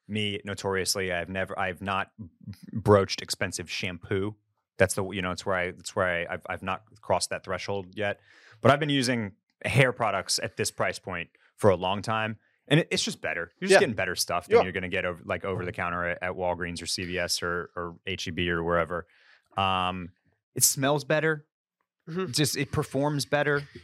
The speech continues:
Speaker 2: Well,
Speaker 1: you
Speaker 2: it just
Speaker 1: know?
Speaker 2: scares
Speaker 1: It
Speaker 2: me because I've, if I'm, like, I don't, I'm not a, I'm not a snob when it comes to the stuff that I put on my skin most of the time. I've never really had to worry about that kind of stuff,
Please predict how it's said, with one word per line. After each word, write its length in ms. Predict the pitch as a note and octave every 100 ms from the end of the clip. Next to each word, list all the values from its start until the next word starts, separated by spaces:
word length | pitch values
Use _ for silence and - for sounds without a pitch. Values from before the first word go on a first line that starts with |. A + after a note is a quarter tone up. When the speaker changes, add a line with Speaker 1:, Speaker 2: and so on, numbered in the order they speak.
| -
Speaker 2:
Well, 140 | G#3+
Speaker 1:
you 20 |
Speaker 2:
it 60 | C#3+
just 160 | C#3+
Speaker 1:
know? 20 | C#3
Speaker 2:
scares 320 | E3 F3 F3
Speaker 1:
It 20 |
Speaker 2:
me 80 | G3
because 240 | E3+ F3+
I've, 160 | D#3+ D#3
if 160 | D#3+
I'm, 160 | F3 A3 -
like, 160 | E3 -
I 80 | E3+
don't, 200 | A3+ A3 -
I'm 140 | E3
not 220 | F#3 G3
a, 120 | F#3
I'm 120 | E3 E3
not 240 | E3+ F3+
a 60 | C#3+
snob 420 | - D3+ C#3+ C#3
when 100 | C#3
it 120 | B2+
comes 320 | - B2+ C3
to 340 | - C3 B2+ A#2+
the 100 | A#2+
stuff 260 | - B2
that 100 | C3+
I 40 | A#2+
put 160 | C#3
on 320 | B2+ A#2+ A#2+ A2+ - - - - _
my 100 | B2+
skin 360 | A#2+ - F#3+ F3+
most 240 | E3+ -
of 20 |
the 80 | E3+
time. 580 | E3+ E3 D#3+ D#3 D3+ D3+
I've 140 | C3 B2
never 200 | C#3 C3+
really 160 | C3
had 160 | A#2+ B2
to 80 | A#2+
worry 240 | A#2+ C3+
about 220 | C3+ C3+
that 180 | C#3+ C3+
kind 140 | C#3
of 60 | C3+
stuff, 380 | - C3 B2+